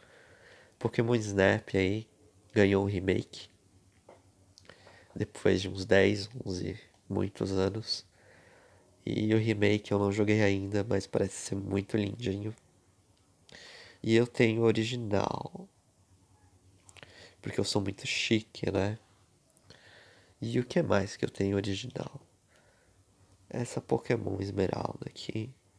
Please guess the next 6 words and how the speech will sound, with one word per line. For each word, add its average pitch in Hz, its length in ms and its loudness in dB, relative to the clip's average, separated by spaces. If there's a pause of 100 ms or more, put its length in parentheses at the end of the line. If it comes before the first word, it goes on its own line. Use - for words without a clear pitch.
(1600)
Que - 100 -14
tem - 200 -4
até 104 200 0
o 107 80 4
brilhozinho 98 680 0
aqui - 260 -16